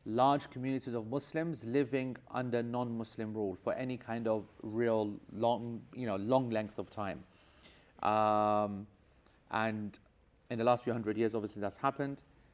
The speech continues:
Um, and so therefore doubts and questions and issues have really started to come to the fore, all right? And so it is important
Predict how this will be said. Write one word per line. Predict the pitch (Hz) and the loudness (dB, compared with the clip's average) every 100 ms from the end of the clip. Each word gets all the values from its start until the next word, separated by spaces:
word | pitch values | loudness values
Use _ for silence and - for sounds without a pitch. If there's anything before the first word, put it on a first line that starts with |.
| _ - | _ -2
Um, | 107 107 104 104 104 - - - - | 2 4 4 2 -2 -8 -16 -12 -4
and | 107 107 107 104 | -2 -2 -2 -6
so | - 117 | -2 -2
therefore | 107 120 - 110 | 2 0 0 -2
doubts | 95 120 120 113 - 107 | 2 4 4 2 -4 -10
and | 104 | -4
questions | - 120 - 120 113 101 | 0 0 0 -4 -4 -4
and | 101 - | -6 -6
issues | 120 - 117 113 110 - - - - | -6 -2 2 2 0 -10 -20 -20 -12
have | - 98 | -10 -6
really | 123 110 | -4 -4
started | - 110 107 | -2 -2 -2
to | 107 | -6
come | - 110 | -6 -4
to | 110 | -4
the | 104 | -4
fore, | - 117 87 - - - - - - - | 0 2 2 -4 -18 -20 -20 -20 -12 -2
all | |
right? | 110 135 - - - - | 0 0 -6 -20 -20 -12
And | - | -4
so | 131 | 0
it | 139 | 0
is | - 214 165 | 2 0 0
important | 147 123 117 151 | 0 0 0 -4